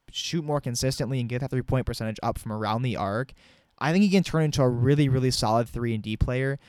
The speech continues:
who has the ability to cut, to drive, and to draw fouls the way that, you know, a more traditional kind of power forward would. And if he can do that, man, the sky for him is also the limit. I mean, those two guys combined, Ant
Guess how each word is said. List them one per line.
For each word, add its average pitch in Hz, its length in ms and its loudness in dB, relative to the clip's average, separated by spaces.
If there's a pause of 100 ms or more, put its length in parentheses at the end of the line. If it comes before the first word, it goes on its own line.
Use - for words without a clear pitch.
(260)
who 170 140 2
has 175 180 4
the 190 80 6
ability 147 400 6
to 139 100 -6
cut, - 420 2
to 131 120 -6
drive, 123 600 -2 (680)
and 143 120 -6
to 156 140 0
draw 131 300 2
fouls 127 540 0
the 127 100 -4
way 117 240 -4
that, 107 200 -6
you 107 120 -4
know, 101 220 -6 (340)
a 135 80 -2
more 131 160 2
traditional 123 720 -2 (400)
kind 120 180 -4
of 107 80 -4
power 113 300 0
forward 107 340 -2
would. 107 300 0 (280)
And 127 120 -6
if 147 140 0
he 175 100 4
can 175 160 4
do 143 220 4
that, 123 380 4 (320)
man, 113 200 -4
the 104 60 -2
sky 127 260 2
for 127 180 0
him 127 160 4
is 110 80 0
also 110 320 6
the 101 80 0
limit. 95 320 -4 (420)
I - 60 -10
mean, 131 80 0
those 165 220 8
two 196 100 4
guys 170 260 6
combined, 113 480 -2
Ant 117 280 -6